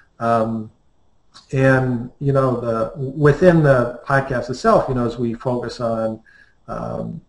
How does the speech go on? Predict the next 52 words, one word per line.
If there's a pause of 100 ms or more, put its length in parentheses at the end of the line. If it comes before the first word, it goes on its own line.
(160)
you
know,
maybe
it's
a
template
that
we've
designed,
but
it's
really
not
just
what
the
template
is,
but (280)
how
do
you
use
it
in
the
classroom,
and
then
especially
how
your
students
interact
with
it
in
the
classroom. (300)
And
then,
Dave,
I
think
you
can
t-, (200)
talk
a
little
bit
about,